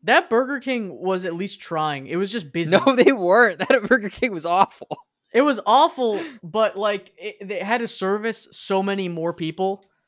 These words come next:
Speaker 1: that I understand. And the location wasn't great. So it's like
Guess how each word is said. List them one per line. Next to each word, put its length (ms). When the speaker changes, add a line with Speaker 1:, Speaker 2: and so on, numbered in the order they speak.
Speaker 1:
that 220
I 100
understand. 680
And 120
the 40
location 600
wasn't 320
great. 320
So 160
it's 160
like 320